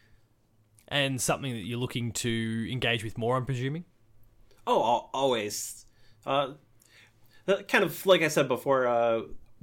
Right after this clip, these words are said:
Speaker 2: doing our own games and stuff like that, like, th-, that always is, like, the most fun for me.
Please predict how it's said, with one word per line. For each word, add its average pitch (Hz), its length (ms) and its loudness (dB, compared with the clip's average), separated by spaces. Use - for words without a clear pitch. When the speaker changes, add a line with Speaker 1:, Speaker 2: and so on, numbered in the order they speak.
Speaker 2:
doing 127 680 2
our 120 220 4
own 120 160 2
games 113 400 -4
and 120 80 -4
stuff 110 240 -6
like 113 220 -4
that, 107 380 -4
like, 113 180 -2
th-, - 120 -10
that 110 320 -2
always 113 840 0
is, 117 220 -4
like, 113 200 -2
the 131 220 4
most 113 340 4
fun 95 240 -4
for 98 220 -4
me. 98 320 -10